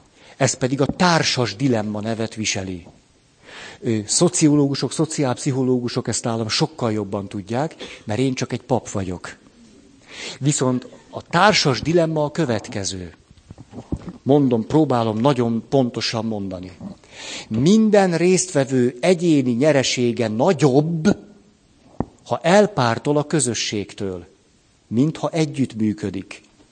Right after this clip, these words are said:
De ha mindenki elpártol, akkor mindenki veszít. A következő nagyon egyszerű, ö, kísérlet, amit rengetegszer megismételtek, és ilyen, olyan és amolyan formában, és mindig ugyanaz jött ki.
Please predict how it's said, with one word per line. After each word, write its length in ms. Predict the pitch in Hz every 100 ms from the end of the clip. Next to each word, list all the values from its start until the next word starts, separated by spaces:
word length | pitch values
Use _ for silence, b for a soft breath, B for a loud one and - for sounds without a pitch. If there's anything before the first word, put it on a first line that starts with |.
| _ _ _ _ B B
De 120 | 135
ha 120 | 120 113
mindenki 580 | 139 135 139 135 139
elpártol, 560 | 135 135 143 139 - 175
akkor 260 | 156 160 156
mindenki 460 | 117 120 123 135
veszít. 600 | 117 101 - 95 87 - _ _ _ _ _ _ _ _ _ _ _ _ _ _ _ _ B B
A 100 | -
következő 560 | - 196 165 - 139 131
nagyon 520 | 123 180 180 185 185 175
egyszerű, 720 | 170 156 - - 147 147 143 139 B B
ö, 160 | 139 139
kísérlet, 680 | - 156 - 123 110 110 131
amit 200 | 123 117
rengetegszer 800 | 151 190 180 156 151 - 131 123
megismételtek, 720 | 165 147 - 139 127 127 123
és 120 | 113
ilyen, 280 | 190 165 135
olyan 260 | 165 160 131
és 120 | 120
amolyan 360 | 160 143 131
formában, 640 | 120 156 143 135 127 127 120 185 B B B
és 180 | 135
mindig 400 | 135 185 190 151
ugyanaz 400 | 160 143 123 117
jött 240 | 113 107 -
ki. 300 | 110 98